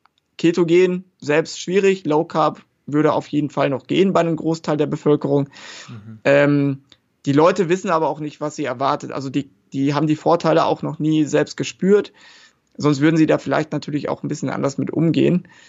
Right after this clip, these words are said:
Speaker 2: Mhm.
Speaker 1: Ähm, aber ansonsten, ja, wie gesagt, es ist, ich biete sowas auch, also ich versuche auch nicht Leute zu überreden, das irgendwie auszuprobieren oder sonst was, weil das ist vergebene Mühe. Ich sag,
Speaker 2: Mhm.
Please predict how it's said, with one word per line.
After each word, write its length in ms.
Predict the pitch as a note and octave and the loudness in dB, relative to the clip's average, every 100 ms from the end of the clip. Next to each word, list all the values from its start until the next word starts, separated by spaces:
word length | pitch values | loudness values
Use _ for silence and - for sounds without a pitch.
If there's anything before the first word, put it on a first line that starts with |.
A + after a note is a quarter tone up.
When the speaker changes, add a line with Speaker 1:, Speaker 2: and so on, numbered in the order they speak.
| _ | _
Speaker 2:
Mhm. 140 | - A#2+ | -20 -2
Speaker 1:
Ähm, 580 | C3+ C#3 C#3 C#3 C#3 C3 | 2 4 4 4 2 0
aber 220 | - C3 | -2 0
ansonsten, 840 | B2 C3+ C3+ D3 - - D3 C#3 C#3 _ _ _ _ _ _ - | 0 0 0 -2 -6 -6 -4 -4 -8 _ _ _ _ _ _ -6
ja, 160 | B2+ | -2
wie 80 | C#3 | 2
gesagt, 280 | C3+ C#3+ - | 2 0 -2
es 120 | - | -6
ist, 320 | D3 D#3+ - _ | -8 -8 -10 _
ich 160 | - - | -18 -2
biete 240 | E3 F#3 | 0 2
sowas 260 | E3 E3+ D3+ | 4 2 2
auch, 240 | D#3+ - _ | -4 -6 _
also 160 | - C3+ | -8 -8
ich 80 | C#3 | -4
versuche 300 | D#3+ F3 - | -4 -2 -4
auch 140 | D3+ | -4
nicht 160 | D#3+ D3 | -2 0
Leute 260 | D#3 E3 | 2 0
zu 120 | - | -4
überreden, 500 | D3+ C3 C#3 E3 F#3+ | -4 -4 0 0 2
das 160 | E3+ D#3+ | 0 -2
irgendwie 280 | C#3+ D3 C3 | -4 -4 -2
auszuprobieren 800 | - F#3 F3+ E3+ F3 E3+ E3 E3 | -2 -2 -4 0 2 4 2 2
oder 180 | - C#3 | -4 -2
sonst 300 | C#3 E3+ - | 0 0 0
was, 280 | D#3+ - - _ - _ _ _ | 0 -2 -8 _ -20 _ _ _
weil 440 | F3+ C#3 C#3+ B2+ - | -2 2 2 0 -4
das 200 | - C3 | -6 -6
ist 100 | C3+ | -6
vergebene 440 | - C3+ C#3+ C#3 | -6 -4 -2 -2
Mühe. 420 | B2+ C3+ D#3 D#3+ D3+ - _ _ | -2 2 2 2 -2 -10 _ _
Ich 140 | - | -6
sag, 200 | D3+ B2+ | -2 -2
Speaker 2:
Mhm. 60 | A2 | -6